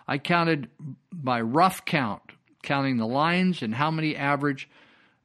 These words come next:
boards in each line. I got seven hundred and seventy-five different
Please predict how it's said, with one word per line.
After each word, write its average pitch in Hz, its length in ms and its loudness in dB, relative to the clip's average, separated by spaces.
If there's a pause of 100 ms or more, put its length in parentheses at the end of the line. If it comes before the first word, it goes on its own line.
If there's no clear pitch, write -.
(640)
boards 143 500 2
in 117 100 -2
each - 280 0
line. 107 460 -2 (120)
I 127 160 -4
got 131 240 -2
seven 143 420 -2
hundred 135 300 -2
and 95 180 -8
seventy-five 117 1080 -4 (240)
different 127 400 -4